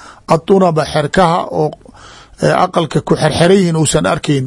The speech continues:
Macnaha wuxuu leeyahay eyga min x-, min akthari nnaasi, min akthari alxayawaanaati xiddat albasar. Araggiisa aad uu u adag yahay.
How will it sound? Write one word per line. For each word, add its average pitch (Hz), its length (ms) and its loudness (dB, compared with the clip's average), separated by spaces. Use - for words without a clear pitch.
Macnaha 160 320 -2
wuxuu 165 260 0
leeyahay 175 380 2
eyga 170 260 2
min 156 200 0
x-, - 220 -12
min 180 160 -4
akthari 180 440 0
nnaasi, 175 400 0
min 175 240 2
akthari 170 320 0
alxayawaanaati 156 720 0
xiddat 156 400 -2
albasar. 151 400 0
Araggiisa 165 600 2
aad 175 180 0
uu 156 200 0
u 180 60 0
adag 156 260 -2
yahay. 127 300 -2